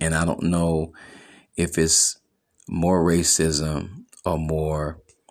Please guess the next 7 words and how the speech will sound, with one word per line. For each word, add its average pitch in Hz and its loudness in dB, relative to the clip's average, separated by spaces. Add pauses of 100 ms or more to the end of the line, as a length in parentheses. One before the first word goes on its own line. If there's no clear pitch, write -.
(760)
um, - -12 (1300)
just - 0
a 76 0 (1300)
good 90 2
old 82 2
boy 78 2
network. 76 -4